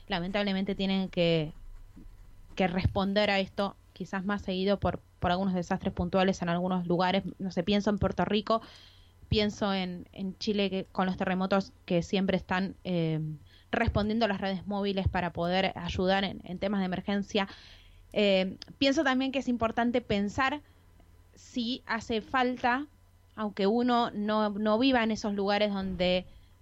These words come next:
eh, sienta el riesgo, ¿no? Ta-,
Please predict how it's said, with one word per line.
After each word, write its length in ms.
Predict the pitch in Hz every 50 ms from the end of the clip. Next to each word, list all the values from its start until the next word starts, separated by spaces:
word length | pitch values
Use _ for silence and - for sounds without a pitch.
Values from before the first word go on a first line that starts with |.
| - _ - -
eh, 340 | - 185 180 175 165 160 160 160 156 147 147 - - - _ _ - _ - _ - _ _ - - - _ _ _ - _ _ - - _ _ _ _ - - _ - -
sienta 640 | - - - 254 233 240 247 - 226 214 214 -
el 180 | 202 202 202 196
riesgo, 380 | - 226 214 208 180 196 180
¿no? 180 | 180 190 214 240
Ta-, 180 | 240 214 -